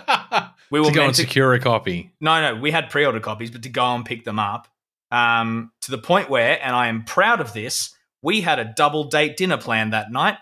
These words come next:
Speaker 1: and we cancelled it to play <laughs> Skyrim. And the both of us sitting in our opposite rooms in the house, played until, like, three, four in the morning.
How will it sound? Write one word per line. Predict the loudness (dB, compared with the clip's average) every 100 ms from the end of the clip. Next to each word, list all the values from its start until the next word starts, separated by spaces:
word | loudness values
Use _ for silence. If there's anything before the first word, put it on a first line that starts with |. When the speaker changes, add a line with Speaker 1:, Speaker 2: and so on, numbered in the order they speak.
| _ -10
Speaker 1:
and | -6
we | -4 -6
cancelled | -6 -2 -2 -2 -8 -10
it | -14 -4
to | -4 0
play | 0 2
<laughs> | 0
Skyrim. | 2 2 2 -2 -8 -16 _ _ -6
And | -6
the |
both | 0 2 2 2
of | 2
us | 4 2
sitting | 2 2
in | 2
our | 2 2
opposite | 0 0 0 0
rooms | 2 2 2 0
in | -2
the | 0
house, | 0 0 0 -4 -8 _ _
played | 0 0
until, | 0 -6 -4
like, | -4 -6
three, | -8 -8 -4 -2
four | -2 0 2
in | 4
the | 0
morning. | -2 -2 -4 -6